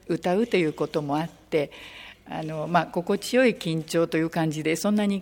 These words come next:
こう上がってしまってとかいうところはなかったので、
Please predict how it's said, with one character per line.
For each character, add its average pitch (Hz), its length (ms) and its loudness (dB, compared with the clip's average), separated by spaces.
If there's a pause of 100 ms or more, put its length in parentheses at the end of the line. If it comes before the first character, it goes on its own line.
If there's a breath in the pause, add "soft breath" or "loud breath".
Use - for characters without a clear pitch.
(160)
こ 160 280 4
う 143 40 6
上 151 60 2
が 170 80 4
っ 175 80 0
て 175 80 2
し 170 140 -2
ま 165 120 4
っ 170 120 -8
て 208 120 4
と 220 180 -2
か 226 140 -2
い 208 140 0
う 214 260 -4 (200)
と 196 100 -2
こ 185 140 0
ろ 190 80 4
は 185 140 8
な 170 140 4
か 165 120 0
っ 135 120 -2
た 143 120 -2
の 139 140 -2
で、 143 200 0